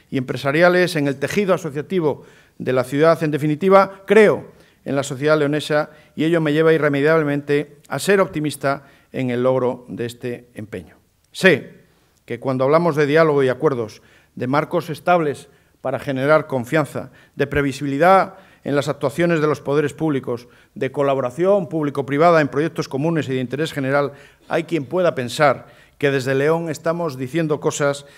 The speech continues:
que trascienden con mucho al ámbito municipal. A los que así piensan, solo puedo decirles que León veintiuno veintiuno es un proyecto de León para León, pero que hace mucho tiempo que los leoneses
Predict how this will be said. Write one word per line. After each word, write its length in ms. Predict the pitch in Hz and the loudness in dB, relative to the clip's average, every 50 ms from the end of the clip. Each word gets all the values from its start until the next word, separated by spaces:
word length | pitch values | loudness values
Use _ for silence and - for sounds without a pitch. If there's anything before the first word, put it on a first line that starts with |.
| - - _ _ | -20 -20 _ _
que 120 | - 135 | -4 -4
trascienden 600 | - 147 135 127 - 185 196 202 185 170 151 131 | -2 -4 -6 -4 -2 0 0 0 -2 -4 -8 -10
con 220 | 113 - 139 139 | -10 -10 -10 -8
mucho 420 | 156 175 160 - - 156 117 - - _ _ _ _ _ _ _ _ _ | -8 -8 -10 -8 -8 -10 -10 -10 -14 _ _ _ _ _ _ _ _ _
al 140 | - 131 139 | -4 -2 0
ámbito 340 | 151 156 151 135 127 - 131 | 0 0 -2 -4 -4 -2 -2
municipal. 500 | 127 123 117 107 - 113 - - 80 - _ _ _ _ _ _ _ _ _ _ _ _ - _ _ _ _ _ _ _ | -2 -2 -4 -6 -8 -12 -14 -14 -16 -18 _ _ _ _ _ _ _ _ _ _ _ _ -20 _ _ _ _ _ _ _
A 80 | - 135 | -2 0
los 160 | 139 135 139 | 0 0 0
que 100 | - 151 | -2 -2
así 200 | 139 - 208 190 | 0 0 -2 0
piensan, 580 | - 196 190 175 - 196 185 190 190 - - - - | 2 2 2 4 4 2 2 2 0 -4 -10 -18 -10
solo 260 | - 170 170 170 165 | -4 -2 -2 0 2
puedo 180 | 180 180 175 | 2 4 4
decirles 600 | 165 156 - - 170 156 170 170 165 165 - - - - - _ _ _ _ - | 4 4 4 2 0 2 2 2 2 0 -4 -12 -18 -20 -20 _ _ _ _ -2
que 80 | 135 | 2
León 240 | 139 147 156 170 170 | 4 6 6 6 6
veintiuno 380 | 180 180 170 180 180 175 170 165 | 4 2 2 2 0 2 4 4
veintiuno 400 | 160 151 156 170 180 180 180 175 | 2 2 2 0 2 2 2 2
es 120 | 165 175 | 2 0
un 100 | 170 143 | -2 -2
proyecto 440 | 147 151 160 165 160 165 147 143 139 | 0 0 0 0 -2 -2 -2 0 0
de 80 | 143 | 2
León 320 | 147 165 202 - 254 - - - - _ _ _ _ _ _ _ _ _ | 2 2 2 2 0 -4 -10 -16 -20 _ _ _ _ _ _ _ _ _
para 220 | - 151 151 156 | -2 2 4 4
León, 300 | 143 143 139 120 104 101 - - _ _ _ _ _ _ _ _ _ _ | 4 4 4 2 -2 -6 -14 -20 _ _ _ _ _ _ _ _ _ _
pero 400 | - 160 165 170 165 170 - - - - - - _ _ _ _ | -2 2 2 4 2 2 -2 -10 -20 -20 -20 -20 _ _ _ _
que 160 | - 175 196 | 4 8 8
hace 220 | 226 220 - 214 190 | 8 8 8 4 4
mucho 260 | 214 233 - 202 - | 4 2 2 0 0
tiempo 480 | - 202 190 190 190 180 180 180 180 - - - - _ _ | 0 0 -2 0 0 -2 -2 -2 -4 -12 -20 -20 -20 _ _
que 120 | - 156 | 0 2
los 180 | 151 160 156 143 | 4 4 4 6
leoneses 640 | 160 160 170 190 190 - - 202 202 196 - - | 4 4 4 2 2 2 4 4 4 4 0 -6